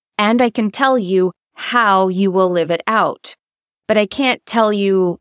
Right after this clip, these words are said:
what the end game is necessarily. I can't tell you where you'll end up. Not a fortune teller.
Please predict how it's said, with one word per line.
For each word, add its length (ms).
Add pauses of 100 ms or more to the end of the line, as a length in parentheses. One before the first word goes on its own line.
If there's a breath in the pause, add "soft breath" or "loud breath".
what 260
the 200
end 400
game 260
is 340
necessarily. 800
I 80
can't 220
tell 180
you 320
where 420
you'll 300
end 340
up. 180 (440)
Not 180
a 40
fortune 520
teller. 380